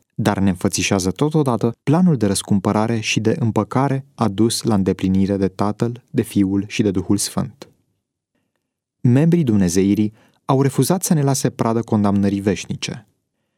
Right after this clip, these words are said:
Noi nu mai suntem niște ființe alungate din grădina Edenului, ci niște ființe readuse în armonie cu Dumnezeu.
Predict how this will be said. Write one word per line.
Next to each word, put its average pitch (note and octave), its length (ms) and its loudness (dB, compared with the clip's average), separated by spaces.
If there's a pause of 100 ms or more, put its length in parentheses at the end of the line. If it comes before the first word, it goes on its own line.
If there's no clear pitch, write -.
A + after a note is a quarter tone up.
(300)
Noi A#2 460 2
nu D#3+ 140 4
mai D#3 160 2
suntem F#2+ 300 -2
niște F#2 280 -2
ființe G2 320 0
alungate F#2 480 0
din F#2 160 0
grădina F#2+ 380 0
Edenului, F#2+ 540 -2 (500)
ci - 140 0
niște A#2+ 300 0
ființe D#3+ 420 0
readuse A2+ 560 -2
în A#2 140 -2
armonie F#2+ 440 0
cu G2 160 -6
Dumnezeu. F#2+ 680 -2